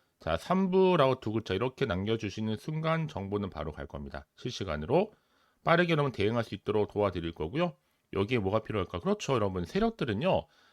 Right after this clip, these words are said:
예고하고 올리지 않아요. 흔들면서 올라갈 때, 이럴 때 중간중간 구간에서 여러분들 물량 뺏기거나 털리는 일이 없도록 제가 확실하게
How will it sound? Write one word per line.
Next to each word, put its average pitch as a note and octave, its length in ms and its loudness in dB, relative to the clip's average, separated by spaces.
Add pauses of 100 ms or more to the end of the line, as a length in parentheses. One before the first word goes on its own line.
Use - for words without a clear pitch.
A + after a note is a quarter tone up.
(280)
예고하고 F3 560 8
올리지 B2 300 2
않아요. D#2 560 -2
흔들면서 F#3+ 680 2
올라갈 G2+ 460 0
때, F#2 500 -2 (360)
이럴 B2 160 0
때 C3+ 240 2
중간중간 A2 840 0
구간에서 F#2+ 720 0 (560)
여러분들 F#2 340 0
물량 F#2 300 -2
뺏기거나 G#2 600 -2
털리는 C3+ 400 -4
일이 G#2+ 140 0
없도록 F#2+ 440 -2
제가 F#2 160 -2
확실하게 C#3 720 0